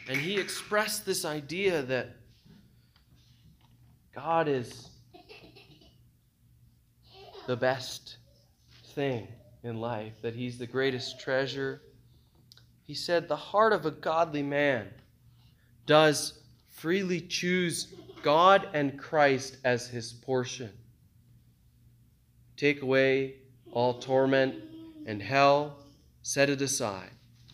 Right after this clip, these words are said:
And he could and might have his choice, and he would choose God rather than anything else."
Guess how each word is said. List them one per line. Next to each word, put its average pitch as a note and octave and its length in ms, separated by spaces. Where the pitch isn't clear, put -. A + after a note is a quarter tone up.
And B2 160
he C3 140
could F#3+ 580
and B2+ 200
might C#3 300
have B2 200
his A#2+ 200
choice, A2+ 720
and A2 120
he C#3+ 140
would C#3 220
choose B2 420
God A#2+ 440
rather B2 320
than A2+ 200
anything A2+ 440
else." - 800